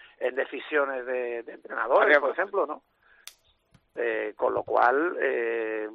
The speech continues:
Speaker 1: yo entiendo que, que, que José María Nido Carrasco lo primero que tiene que hacer en estos momentos, aparte de todo lo que hemos mencionado, es decidir si va a seguir o no con Víctor Horta, porque si sigue Víctor Horta, eh,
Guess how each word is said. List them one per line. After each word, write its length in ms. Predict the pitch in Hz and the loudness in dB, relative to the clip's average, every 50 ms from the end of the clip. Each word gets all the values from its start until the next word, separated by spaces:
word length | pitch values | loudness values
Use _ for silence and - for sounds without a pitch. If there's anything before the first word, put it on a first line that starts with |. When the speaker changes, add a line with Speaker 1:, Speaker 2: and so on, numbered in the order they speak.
| 113 110 110 107 107 | -14 -18 -20 -20 -10
Speaker 1:
yo 220 | - 127 120 120 123 | -4 -2 0 0 0
entiendo 500 | 123 123 117 135 147 165 180 170 156 - | -2 -4 -4 -2 -2 0 2 2 0 2
que, 440 | - 131 120 113 113 107 104 104 104 113 | 0 -2 -2 -2 -2 -4 -4 -6 -10 -14
que, 180 | 113 107 110 110 110 120 117 - - | -14 -14 -14 -14 -16 -18 -20 -16 -12
que 220 | - - 110 110 | -8 -8 -8 -8
José 300 | - - 127 - - 123 | -6 -4 -4 -2 -2 -2
María 240 | 110 113 110 120 135 | -2 -2 0 -2 -2
Nido 180 | 123 143 143 131 | 0 0 0 2
Carrasco 380 | 131 131 143 170 - - 160 | 4 4 2 2 2 2 2
lo 120 | 139 139 135 | 4 4 2
primero 320 | - 135 131 139 151 156 | 0 0 0 2 2 2
que 120 | - 127 | 2 0
tiene 160 | 156 160 160 147 | -2 0 0 0
que 60 | 147 | 0
hacer 140 | - 156 143 | 0 0 -2
en 60 | 156 151 | -2 -2
estos 140 | - 165 | -2 -2
momentos, 360 | 156 151 180 202 185 190 156 - | -4 -2 -4 -4 -2 -2 0 2
aparte 400 | 139 - - 143 156 - 165 160 | 2 2 4 2 2 2 2 2
de 140 | 156 151 - | 2 2 2
todo 160 | 160 156 156 | 2 4 4
lo 80 | 151 147 | 4 2
que 80 | 165 165 | 0 -2
hemos 140 | 151 156 | -4 -4
mencionado, 480 | 156 160 147 151 165 185 208 196 175 - - - - - - - - | -6 -6 -6 -4 0 2 4 4 4 2 0 -6 -20 -20 -20 -14 -2
es 200 | - - 175 151 | 2 2 2 4
decidir 400 | 170 160 - 170 170 202 214 190 - | 2 0 0 0 0 0 0 -2 -4
si 120 | - 151 | -2 2
va 80 | 139 143 | 2 2
a 100 | 151 - | 2 2
seguir 240 | - 175 160 160 160 | 0 -2 0 0 0
o 60 | 170 | 2
no 140 | 190 214 214 | 2 2 0
con 140 | 185 156 139 | 0 -2 -2
Víctor 280 | 151 151 - 185 185 | -2 -2 0 2 2
Horta, 240 | 196 196 - 233 226 | 2 2 2 2 2
porque 200 | 214 160 - - | 0 -2 -4 -6
si 120 | - 113 | -14 -12
sigue 180 | - 127 123 131 | -12 -8 -6 -6
Víctor 240 | 131 123 - 139 131 | -6 -6 -4 -2 -2
Horta, 300 | 170 - - 170 131 - - - - - - _ _ - | -2 0 0 0 0 0 -4 -14 -20 -20 -20 _ _ -10
eh, 120 | - 127 | -8 -4